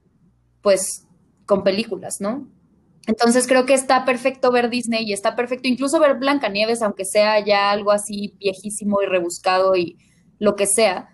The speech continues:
O sea, no importa. Y, y puedes ver lo que, lo que sea, leer lo que sea, siempre y cuando tus, los papás guíen a los niños y les hagan entender que tienen que cuestionar lo que están viendo y que no todo lo que, lo que ven es la realidad, ¿no? Y que a veces también,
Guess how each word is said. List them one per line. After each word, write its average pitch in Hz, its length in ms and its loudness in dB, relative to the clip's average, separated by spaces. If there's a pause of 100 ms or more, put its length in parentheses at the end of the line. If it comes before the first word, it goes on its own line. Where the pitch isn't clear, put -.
O - 40 -18
sea, 214 160 2
no 233 120 6
importa. 262 680 0
Y, 214 300 -8
y 233 120 -8
puedes 247 260 2
ver 247 160 0
lo 254 140 0
que, 208 260 -2
lo 190 180 2
que 190 100 -4
sea, 220 300 2
leer 202 240 4
lo 220 140 -4
que 208 120 -10
sea, 208 260 2
siempre 226 320 -2
y 226 60 -6
cuando 208 500 -2 (720)
tus, 233 240 0 (260)
los 214 220 2
papás 220 400 0
guíen 233 320 2
a 214 60 2
los 185 180 0
niños 208 280 -2
y 226 60 -8
les 190 180 -4
hagan 214 220 0
entender 196 420 -2
que 214 100 -8
tienen 220 280 -4
que 214 140 -8
cuestionar 202 580 -2
lo 208 140 -2
que 185 60 -4
están 190 280 -2
viendo 196 480 0 (240)
y 214 80 -8
que 208 140 2
no 214 180 2
todo 226 200 4
lo 220 140 2
que, 180 260 -4
lo 185 180 2
que 190 120 2
ven 202 280 0
es 196 240 -4
la 202 160 4
realidad, 190 560 0 (100)
¿no? 208 160 -8
Y 262 120 -4
que 202 100 0
a 190 40 2
veces 202 280 -2
también, 202 480 0